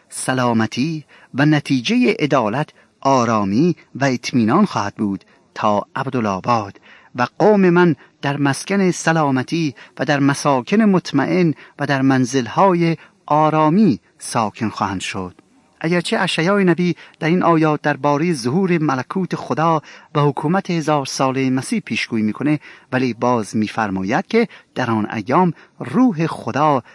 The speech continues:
بر همه مردم نازل خواهد شد. همچنین حزقیال نبی نیز در ایام نبوتش از خداوند الهام گرفته و خود خدا به او می‌گوید که در روح خود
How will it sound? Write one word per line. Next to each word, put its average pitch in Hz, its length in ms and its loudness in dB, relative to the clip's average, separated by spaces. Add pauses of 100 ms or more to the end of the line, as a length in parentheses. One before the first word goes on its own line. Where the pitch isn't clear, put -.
(160)
بر 117 180 0
همه 190 380 2
مردم 104 440 -2 (260)
نازل 110 460 0
خواهد - 300 -10
شد. - 360 -12 (400)
همچنین 208 460 2 (160)
حزقیال 175 600 0
نبی 175 300 4
نیز 156 280 2 (220)
در 151 180 0
ایام 147 520 2
نبوتش 143 580 -2 (280)
از - 180 -6
خداوند 147 540 0 (220)
الهام 190 480 0
گرفته 147 520 -2 (260)
و 143 60 0
خود 220 260 2
خدا 170 380 2
به 147 120 -2
او 160 120 -2
می‌گوید 156 420 0
که 180 220 -2 (320)
در 147 140 0
روح 190 400 4
خود 151 320 0